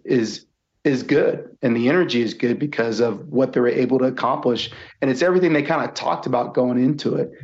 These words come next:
you know, kinda resetting, you know, getting their cap straight, which was that, you know, they got rid of a bunch of players, going young, you know, fourteen picks in last year's draft,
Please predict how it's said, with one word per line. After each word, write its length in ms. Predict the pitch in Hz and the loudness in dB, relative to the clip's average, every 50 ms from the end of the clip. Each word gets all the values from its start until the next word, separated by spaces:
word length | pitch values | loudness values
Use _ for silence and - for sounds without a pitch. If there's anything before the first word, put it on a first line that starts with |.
| - - _ - | -20 -10 _ 0
you 80 | 123 | 2
know, 60 | 120 | 2
kinda 260 | 117 - 135 131 127 123 | 2 2 0 2 2 2
resetting, 920 | 117 123 143 151 147 147 - 139 135 131 135 135 131 127 127 127 127 - _ _ - - | 2 2 2 2 0 0 0 2 2 2 2 2 2 2 0 -2 -4 -10 _ _ -10 -4
you 80 | - 120 | 0 0
know, 180 | 120 120 117 110 | 2 2 0 0
getting 360 | 104 117 135 135 135 135 135 | 0 2 2 4 4 4 4
their 140 | 127 120 120 | 2 2 0
cap 380 | - 123 120 113 117 - - | 0 0 0 0 0 -2 -6
straight, 520 | - - - 120 113 113 113 113 113 - - | -6 -2 0 2 2 2 0 -2 -4 -4 -4
which 300 | 117 117 113 - - - | -4 -4 -4 -4 -8 -10
was 140 | 127 - | -6 -2
that, 220 | - 117 110 - - | -2 -2 0 0 0
you 80 | 123 | 0
know, 180 | 113 113 113 113 | 0 0 0 0
they 140 | 110 - 113 | 0 0 0
got 240 | - 117 123 123 - | 0 0 -2 -2 0
rid 120 | 120 117 | 0 0
of 100 | 120 107 | 0 0
a 60 | 117 | 0
bunch 260 | 107 120 117 110 - | -2 -2 -2 -2 -4
of 60 | - - | -6 -4
players, 500 | - 113 113 113 113 110 113 113 113 - - - - _ _ _ | -2 0 0 0 0 0 0 -2 -4 -8 -12 -20 -20 _ _ _
going 440 | - 131 127 127 135 143 143 139 131 | 0 2 4 4 4 4 4 4 4
young, 480 | 123 120 117 117 117 120 120 120 117 - - _ _ _ _ - | 4 4 2 2 0 0 -2 -4 -4 -8 -12 _ _ _ _ 0
you 60 | 123 | 0
know, 140 | 117 117 113 | 2 0 0
fourteen 640 | - - - 131 127 135 135 - - 131 127 123 123 | -2 -4 0 2 2 2 2 2 2 4 4 4 4
picks 320 | - 120 120 120 - - | 2 2 2 0 -2 -2
in 120 | 117 113 | 0 2
last 340 | 113 110 113 113 110 - - | 2 2 0 0 -2 -2 -2
year's 160 | 120 113 107 | -2 -2 -2
draft, 500 | - - 117 110 107 110 107 104 - - | 0 0 0 0 0 0 -2 -2 -4 -4